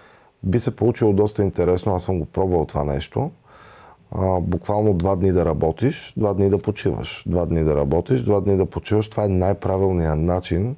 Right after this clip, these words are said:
за функциониране. През активните знаци, примерно както са Овен, Близнаци, Лъв, е добре човек, нали, да е по-активен в ежедневието, а през статичните знаци, примерно Телец, Рак, Дева и така нататък, е по-добре, нали, човек да си почива.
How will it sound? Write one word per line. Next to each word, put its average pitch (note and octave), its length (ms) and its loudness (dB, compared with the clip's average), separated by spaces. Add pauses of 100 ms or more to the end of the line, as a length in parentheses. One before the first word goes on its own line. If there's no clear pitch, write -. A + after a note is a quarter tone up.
за E2+ 180 -2
функциониране. D#2+ 800 -2
През E2+ 300 -4
активните G#2+ 560 0
знаци, D2+ 480 -4 (460)
примерно F2+ 240 -2
както E2+ 220 -4
са F#2+ 120 0
Овен, E2+ 400 0
Близнаци, D#2 520 -2
Лъв, F#2+ 220 0 (600)
е G2+ 60 2
добре G2 280 2
човек, G2 320 0
нали, F#2+ 180 4
да G#2 100 6
е F#2 40 2
по-активен E2+ 720 0
в C#2+ 100 -16
ежедневието, E2+ 720 0
а G#2+ 160 2
през G2+ 180 -2
статичните G#2+ 600 0
знаци, D2+ 320 -2
примерно D#2+ 440 -2
Телец, F2+ 500 2
Рак, E2+ 300 0 (140)
Дева E2+ 300 2
и D#2 60 0
така - 220 -6
нататък, D#2+ 560 -6 (480)
е A#2 60 0
по-добре, G#2+ 420 2
нали, G#2 220 2
човек G2 240 0
да F#2+ 100 0
си - 180 -12
почива. C#2+ 400 -2